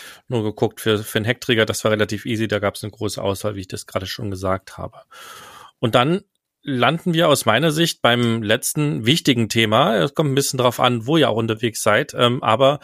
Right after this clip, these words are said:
das ist nochmal das Thema Ladungskennzeichnung sozusagen, also Ladungssicherung Schrägstrich Kennzeichnung.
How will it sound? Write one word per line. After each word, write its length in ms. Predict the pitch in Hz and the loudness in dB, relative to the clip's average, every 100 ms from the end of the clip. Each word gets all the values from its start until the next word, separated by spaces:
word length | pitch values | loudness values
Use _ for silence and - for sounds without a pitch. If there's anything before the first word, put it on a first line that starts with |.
| - - _ | -14 -20 _
das 200 | 123 127 | -4 -2
ist 100 | 131 | 0
nochmal 160 | 175 131 | 2 2
das 160 | 123 | 2
Thema 360 | - 131 131 143 | 0 2 2 2
Ladungskennzeichnung 2000 | 117 117 139 127 120 - - - _ _ - - 156 175 - 117 120 - 123 110 104 | 2 2 2 0 0 -6 -12 -18 _ _ -2 2 2 4 2 2 0 0 -2 -2 -4
sozusagen, 600 | 104 104 110 101 98 101 | -6 -4 -2 2 2 2
also 160 | 107 110 | -2 0
Ladungssicherung 840 | 110 120 110 - 156 147 131 170 | 0 0 0 -2 0 2 0 -2
Schrägstrich 460 | - 135 - 120 - | -2 -2 0 -4 0
Kennzeichnung. 680 | 139 - 160 147 160 156 | 0 2 2 4 2 0